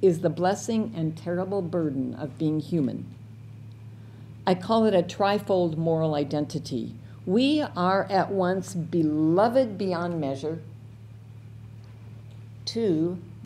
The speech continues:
body of a love that surmounts all else, and three, broken by the magnetic pull to counter that love.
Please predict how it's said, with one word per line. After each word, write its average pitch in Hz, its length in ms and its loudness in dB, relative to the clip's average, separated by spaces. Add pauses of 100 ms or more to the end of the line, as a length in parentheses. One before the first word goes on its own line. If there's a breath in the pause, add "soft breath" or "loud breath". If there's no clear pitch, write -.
(180)
body 226 640 -2
of 165 100 0
a 160 60 2
love 165 540 0
that - 180 -4
surmounts 170 560 -4
all 160 320 -2
else, - 680 -6 (600)
and 175 260 -2
three, 180 520 2 (120)
broken 165 920 0 (380)
by 170 120 6
the 160 120 4
magnetic 160 800 0
pull 147 500 0 (380)
to 170 160 0
counter 160 420 -4
that 120 300 -6
love. 113 220 -10